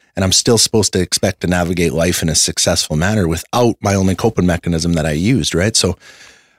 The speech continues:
when I went to treatment the second time, man, that's when things changed. That's when the East Coast Shuffle started, because I had to learn to live a different way. And my family started to learn a different way too, and how to deal with, how to deal with me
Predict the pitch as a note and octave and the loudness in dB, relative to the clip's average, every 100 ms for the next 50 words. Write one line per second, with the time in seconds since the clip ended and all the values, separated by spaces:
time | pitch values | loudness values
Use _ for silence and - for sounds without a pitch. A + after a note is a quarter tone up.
0 | - A2 A2+ G2+ - A2 F2 - - D3 | -2 0 2 0 0 0 0 0 0 2
1 | C#3+ A2+ E2+ E2+ F#2 _ _ _ _ - | 0 0 0 -2 -6 _ _ _ _ -2
2 | G#2+ F#2+ A2 F2+ F2 E2 - F2 C#2+ F#2+ | 0 0 0 0 0 -2 0 -2 0 0
3 | F#2+ - F#2+ D#2+ F#2+ - F#2 F2 - F#2 | 0 0 -2 0 -2 -2 -2 0 0 -2
4 | F2 - D2+ B1+ G#1+ _ _ _ _ _ | -2 -4 -4 -6 -10 _ _ _ _ _
5 | _ _ - G2+ - F#2 F2 F2 - F#2+ | _ _ -6 -4 0 0 0 -2 -2 -2
6 | F2+ F2+ F2 E2 D#2+ - _ - E2 F2 | -2 -2 -2 -2 -4 -8 _ -8 -4 -2
7 | D#2 E2+ - C#2+ D#2+ G2+ C3 D3 C#3+ - | -2 -4 -4 -4 -2 0 2 2 0 0
8 | D#3+ F#3+ D#2 - - - F2 D2+ D2 F2 | 0 -2 -4 -8 -14 -6 -4 -4 -4 -4
9 | D#2+ D2 D2 D#2 C#2+ D2+ D2+ - B2 D#2+ | -2 -4 -6 -8 -6 -4 -6 -4 -2 -2
10 | - F2 D#2 D#2 E2 D2+ C2 - _ _ | -2 -4 -4 -4 -2 -4 -6 -12 _ _
11 | _ _ - F#2 D#2+ G2 F2 E2 F2+ F#2 | _ _ -4 -2 2 2 2 2 2 2
12 | D#2 B1+ | 0 -6